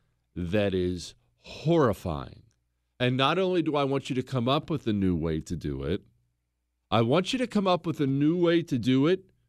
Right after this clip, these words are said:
and then make sure we send out newspapers, uh, their version of newspapers, to everywhere in our kingdom to make sure everybody knows that we did it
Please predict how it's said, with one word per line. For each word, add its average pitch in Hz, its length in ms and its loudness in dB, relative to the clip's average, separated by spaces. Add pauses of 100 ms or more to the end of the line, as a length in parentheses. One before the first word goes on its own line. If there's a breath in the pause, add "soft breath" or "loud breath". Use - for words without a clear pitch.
(760)
and 131 200 2
then 175 260 0
make 175 240 0
sure 247 640 -4 (460)
we 170 180 2
send 226 440 0
out 220 200 2
newspapers, 135 960 2
uh, 82 140 -4
their 98 180 4
version 95 320 2
of 95 80 0
newspapers, 117 720 0
to - 240 0
everywhere 220 580 2
in 190 160 2
our 170 140 2
kingdom 160 540 0
to 143 60 0
make 156 200 0
sure 170 380 -2
everybody 196 640 2
knows 147 480 2
that 156 180 2
we 143 180 2
did 175 300 6
it 240 240 2